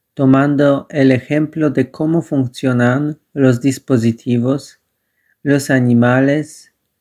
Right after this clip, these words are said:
y las personas. Las tres fuerzas principales en las que se basa nuestro proceso operativo.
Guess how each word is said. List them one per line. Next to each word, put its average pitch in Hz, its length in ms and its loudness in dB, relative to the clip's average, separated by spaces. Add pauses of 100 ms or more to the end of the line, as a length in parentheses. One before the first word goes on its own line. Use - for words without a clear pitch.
(220)
y 147 120 0
las 143 180 0
personas. 110 960 -6 (1000)
Las 131 360 0
tres 170 260 -2
fuerzas 127 640 0
principales 117 880 -2
en 120 180 0
las 117 240 0
que 120 560 -4 (120)
se - 240 -6
basa 147 680 -2 (420)
nuestro 151 500 0
proceso 135 480 -4
operativo. 120 800 -4